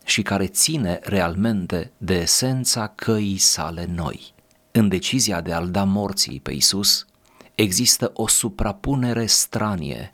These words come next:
a două niveluri. Pe de o parte, preocuparea legitimă de a ocroti templul și poporul și, pe de altă parte, obsesia egoistă pentru putere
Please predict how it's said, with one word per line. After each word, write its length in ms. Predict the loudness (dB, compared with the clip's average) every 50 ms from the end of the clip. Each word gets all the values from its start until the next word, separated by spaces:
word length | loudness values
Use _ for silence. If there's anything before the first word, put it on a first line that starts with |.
| _ _
a 120 | -4 -2
două 320 | 0 2 2 2 2 0 0
niveluri. 600 | -2 -2 -2 -2 -2 -2 -2 -6 -8 -10 -14 -18 _ _ _ _ _ _
Pe 80 | 0 2
de 100 | 4 4
o 80 | 4
parte, 500 | 4 2 -2 -2 -4 -4 -6 -6 -6 -6 -8 _ _ _ _ _ _
preocuparea 580 | 2 2 2 2 0 -4 -4 -4 -4 -2 0
legitimă 800 | 0 0 0 0 0 -2 -4 -2 -2 -4 -4 -2 -4 -4 -6 -8 -12 _ _
de 180 | -2 0 2
a 100 | 2 4
ocroti 520 | 2 0 0 -2 -2 -2 -2 -2 -2 -4 -6
templul 760 | -6 -4 _ 0 2 2 0 -2 -4 -6 -4 -4 -6 -6 -4
și 200 | -4 -2 -2 0
poporul 560 | -2 -2 -2 0 0 0 0 -2 -8 -12 -14 -20 _ _ _ _ _ _
și, 440 | -2 -2 0 0 0 -2 -2 -4 -8 -14 _ _ _ _ _
pe 100 | 0 2
de 120 | 2 0 0
altă 320 | 0 0 0 0 -2 -4
parte, 500 | -4 -4 -4 -6 -6 -6 -6 -6 -6 -6 -8 _ _ _ _ -20 -18 -18 -8 0
obsesia 640 | 0 0 2 4 2 2 2 0 -2 -2 -4 -6 -8 -4
egoistă 720 | _ -4 -2 -2 -2 -2 0 0 0 0 -2 -6 -10 -10 -12 _ _ _ _ _
pentru 400 | -2 0 0 0 0 -2 -6 -8 -4
putere 600 | -4 -4 -4 0 0 0 0 0 -2 -4 -6 -8